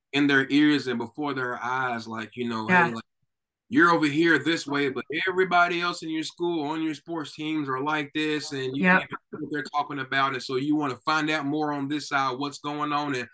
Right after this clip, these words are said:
Speaker 1: what that's like, and even engage with them and their activities. And, um, a long story short, from that perspective of, of, of, of me wanting to, you know, see what I was missing out on, what I
Speaker 2: Mm-hmm.
Speaker 1: was thinking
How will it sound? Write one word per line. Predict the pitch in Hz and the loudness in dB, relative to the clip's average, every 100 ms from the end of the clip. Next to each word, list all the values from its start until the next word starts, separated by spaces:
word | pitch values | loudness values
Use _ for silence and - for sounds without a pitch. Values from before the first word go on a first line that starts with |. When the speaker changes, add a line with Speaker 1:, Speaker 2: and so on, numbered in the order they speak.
| - - | -20 -8
Speaker 1:
what | 117 156 - | 2 2 4
that's | 147 - | -2 0
like, | 135 139 143 135 | 0 2 0 0
and | 135 | -2
even | 147 143 135 | -2 -4 -8
engage | 131 127 151 151 | -4 -2 -2 -2
with | 127 131 | -2 -2
them | 151 151 139 | -2 -2 -2
and | 127 | -4
their | 127 143 | -4 -6
activities. | 139 - 156 143 135 131 120 | -6 -6 -6 -4 -4 -6 -8
And, | 117 113 - - - - _ 127 | -10 -12 -20 -20 -20 -20 _ -2
um, | 131 123 110 95 80 _ _ _ _ - | 2 2 0 -4 -12 _ _ _ _ -2
a | 127 | 2
long | 156 175 | 4 2
story | 170 151 127 | 0 -2 -2
short, | - 202 202 381 - | 2 2 2 -2 -4
from | 147 143 | -4 -4
that | - 277 | -6 -6
perspective | 147 127 - 180 160 131 | -4 -4 -6 -8 -6 -6
of, | 127 135 | -6 -8
of, | 131 139 135 127 | -6 -6 -6 -4
of, | 123 _ _ | -4 _ _
of | 135 | -2
me | 135 165 | 2 2
wanting | 147 156 151 143 | 4 2 0 -6
to, | 139 131 | -6 -6
you | 160 | -6
know, | 160 120 123 - _ | -6 -4 -6 -12 _
see | - 208 | -4 0
what | 226 220 | 2 2
I | 220 | 4
was | 190 | 2
missing | 151 208 220 220 | 2 -2 -2 -6
out | 226 262 226 | -8 -4 -4
on, | - | -6
what | 147 180 170 | -2 -2 0
I | 165 190 185 | 2 4 6
Speaker 2:
Mm-hmm. | 247 - - _ - 156 | 4 2 -14 _ -8 -8
Speaker 1:
was | - - - | -8 -6 2
thinking | 262 277 180 147 131 | 2 4 2 2 0